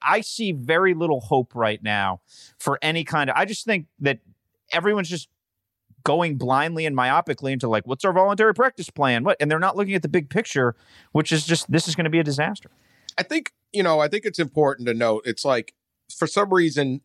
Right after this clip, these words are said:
Speaker 2: uh, and I, I get that, I get it, but deaths is, like, the stat. Like, "Well, look, deaths aren't up," or "You're unlikely to die, highly unlikely to die if you're twenty-one and you catch this thing."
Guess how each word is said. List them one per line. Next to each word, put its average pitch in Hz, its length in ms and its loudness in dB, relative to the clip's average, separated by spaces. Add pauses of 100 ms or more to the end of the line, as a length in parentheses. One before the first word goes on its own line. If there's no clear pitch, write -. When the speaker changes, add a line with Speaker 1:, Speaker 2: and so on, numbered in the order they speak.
Speaker 2:
uh, 113 400 2
and 139 120 0
I, 143 200 -2
I 143 100 -2
get 127 280 -4
that, 107 120 -8
I 127 140 -2
get 131 300 -2
it, 104 120 -8 (100)
but 104 200 -8 (140)
deaths - 600 -4 (680)
is, 127 180 -2
like, 120 260 -2
the 117 140 0
stat. - 280 -2 (260)
Like, 110 320 -6 (520)
"Well, 127 160 0
look, 190 240 0
deaths 190 340 -2
aren't 151 280 -2
up," 117 300 0
or 117 220 2 (260)
"You're 170 180 2
unlikely 190 680 -2
to 170 100 2
die, 147 560 0
highly 202 360 0
unlikely 131 420 -4
to 123 80 0
die 160 340 0
if 120 140 -8
you're 120 60 -12
twenty-one 180 520 0
and 135 60 -4
you 120 60 -6
catch 160 200 -2
this - 100 -16
thing." 92 120 -14